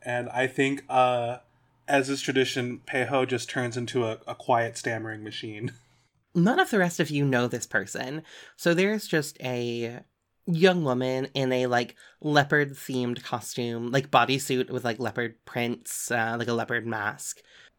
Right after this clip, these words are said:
Speaker 2: And she is standing there, clapping, looking at you all,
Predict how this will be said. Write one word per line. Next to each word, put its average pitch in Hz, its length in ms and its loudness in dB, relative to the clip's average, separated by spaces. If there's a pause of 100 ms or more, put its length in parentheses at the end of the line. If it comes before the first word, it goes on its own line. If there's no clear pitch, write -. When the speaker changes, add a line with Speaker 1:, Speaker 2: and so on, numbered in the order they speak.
(200)
Speaker 2:
And 135 520 2 (160)
she 160 460 -2
is 135 800 -2 (540)
standing 165 560 2
there, 139 400 -4 (480)
clapping, 147 640 2
looking 143 340 -4
at - 80 -2
you 139 160 -2
all, 143 380 0